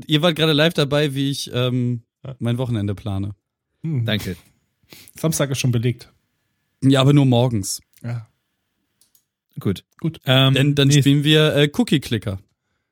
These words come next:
Speaker 2: Cookie, nein, ich hoffe nicht, hoffe ich nicht, hoffe ich nicht. Aber eine sehr grazile Überleitung auf jeden Fall.
Speaker 3: Ja.
Speaker 2: Ein Cook-, wisst ihr, was ein Cookie Clicker ist? Oder ein Clicker Game?
Speaker 3: Ja.
Speaker 1: Ja, ich spiel grad eins. Es
Speaker 2: Ja,
Speaker 1: heißt
Speaker 2: genau.
Speaker 1: Zombeidle.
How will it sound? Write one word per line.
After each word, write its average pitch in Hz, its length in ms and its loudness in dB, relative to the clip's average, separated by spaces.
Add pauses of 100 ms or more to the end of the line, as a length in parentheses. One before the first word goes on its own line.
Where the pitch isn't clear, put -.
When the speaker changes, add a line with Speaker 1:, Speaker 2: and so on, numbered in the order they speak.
(220)
Speaker 2:
Cookie, - 280 -8
nein, 147 320 4
ich 120 100 2
hoffe 131 300 2
nicht, 135 260 0
hoffe 123 180 -2
ich 117 100 -6
nicht, 117 220 -2
hoffe 117 140 -6
ich 110 60 -10
nicht. 131 180 -4 (240)
Aber 135 220 2
eine 120 340 2 (220)
sehr 120 220 -2
grazile 117 420 0
Überleitung 104 420 2
auf 98 140 -8
jeden 98 120 -4
Fall. 104 260 -4 (400)
Speaker 3:
Ja. 120 180 -6 (720)
Speaker 2:
Ein 110 340 4
Cook-, - 240 -4
wisst - 180 4
ihr, 151 40 6
was 131 100 4
ein 139 100 2
Cookie 156 200 0
Clicker 110 280 0
ist? - 280 -6 (140)
Oder 110 180 -6
ein 104 140 -6
Clicker 147 280 -2
Game? 110 340 -2
Speaker 3:
Ja. 104 280 -4 (160)
Speaker 1:
Ja, 131 120 2
ich 123 140 -2
spiel 139 220 0
grad 113 220 -2
eins. 101 340 -2
Es 127 200 -2
Speaker 2:
Ja, 123 80 0
Speaker 1:
heißt 120 140 0
Speaker 2:
genau. 127 160 2
Speaker 1:
Zombeidle. 117 680 2